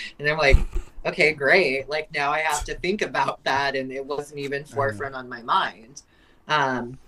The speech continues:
Speaker 1: and that's, like, the thing I hate the most, and that's, like, what you take with you.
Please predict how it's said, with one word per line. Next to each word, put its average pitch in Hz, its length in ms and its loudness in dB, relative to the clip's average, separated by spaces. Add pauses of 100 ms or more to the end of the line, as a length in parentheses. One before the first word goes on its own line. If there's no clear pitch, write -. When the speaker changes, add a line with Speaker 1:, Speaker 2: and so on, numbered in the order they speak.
(580)
Speaker 1:
and 151 140 -4
that's, 160 240 2
like, 156 160 2
the 151 120 -2
thing 135 220 0
I 131 100 2
hate 127 200 -4
the 117 80 -6
most, 131 500 2
and 127 100 2
that's, 123 280 2
like, 120 240 0 (220)
what 139 280 6
you 135 140 4
take 127 320 -2
with 110 240 -2
you. - 360 -8